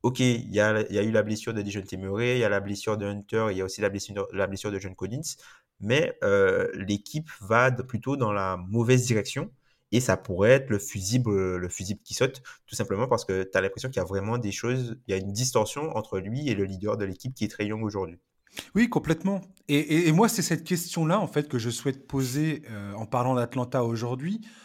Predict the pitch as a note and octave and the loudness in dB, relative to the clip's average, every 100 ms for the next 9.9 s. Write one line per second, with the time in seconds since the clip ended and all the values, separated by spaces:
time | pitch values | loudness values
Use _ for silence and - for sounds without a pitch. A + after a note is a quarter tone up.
0 | - - _ _ A#2 - F#3+ B3 - C#3+ | -20 -20 _ _ -4 4 6 6 2 2
1 | C3 B2+ A#2+ C3+ - D3+ D3+ A#2 G2+ - | 4 2 0 -4 0 4 4 4 -2 -4
2 | D3 B2+ - - D#3 - A2+ A#2 A2 - | -2 -2 -6 -8 -8 -8 -8 -6 -8 -8
3 | - G3 D3 F#2+ - - _ _ _ _ | 0 2 2 -4 -12 -20 _ _ _ _
4 | _ - - F3+ - C4 F3 E3 E3 - | _ -8 -2 0 4 4 4 2 0 2
5 | F#3 D3 C#3+ C#3+ D3 - - G3+ B2 A#2 | 0 0 0 2 2 4 2 0 -4 -4
6 | - C#3 B2+ C3+ C3 - A2+ G#2+ A2 G#2+ | -2 0 2 2 2 -2 -4 -4 -4 0
7 | A#2 G2+ - - B2+ B2 D#3 - D#3 C#3+ | 0 -2 -12 -6 -2 0 0 0 0 2
8 | D#3+ - A#3+ D3+ - C3+ D3 C#3+ - E3+ | 0 2 0 0 0 0 2 -4 0 4
9 | E3+ F3+ D#3+ D3+ D3 C3+ A#2+ A#2 | 4 2 2 0 0 -2 -4 -6